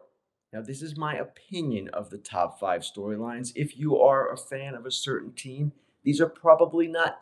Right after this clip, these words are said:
your top five storylines. From a national perspective, here is what I am looking at. Okay, here we go. Number five on the storylines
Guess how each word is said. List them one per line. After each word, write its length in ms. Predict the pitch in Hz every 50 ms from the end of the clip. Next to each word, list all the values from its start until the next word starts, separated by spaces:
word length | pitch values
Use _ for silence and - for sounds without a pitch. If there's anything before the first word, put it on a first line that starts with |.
| - 139
your 500 | 139 170 190 202 208 202 175 127 - - - _ _ _ -
top 260 | - 104 92 - -
five 240 | 110 107 98 82 78
storylines. 680 | - - - 107 104 95 92 92 - - - - - _ _ _ _ _ -
From 160 | 151 156 156
a 40 | 156
national 380 | 170 175 202 202 - 196 202
perspective, 560 | - - 180 - - - 185 180 185 - 147
here 220 | - - 170 180 175
is 120 | 175 135
what 280 | 127 135 156 - - - -
I 440 | 180 180 165 151 139 135 147 147 - _ - 135
am 180 | 143 143 143
looking 420 | 135 143 156 156 151 - 120 101 87
at. 200 | 78 - - _ _ -
Okay, 280 | 117 127 - 139 101 90
here 160 | 104 160 180
we 100 | 190 185
go. 280 | 175 175 131 - - - _ _ _ _ _ _ _ _ _ _ _ _ -
Number 380 | - 196 247 262 254 277 277 -
five 500 | - - - 220 190 160 120 82 - - - - - _ _ _
on 140 | - 107 104
the 180 | 110 113 - - _
storylines 800 | - - - - 185 185 180 180 180 180 175 170 170 180 190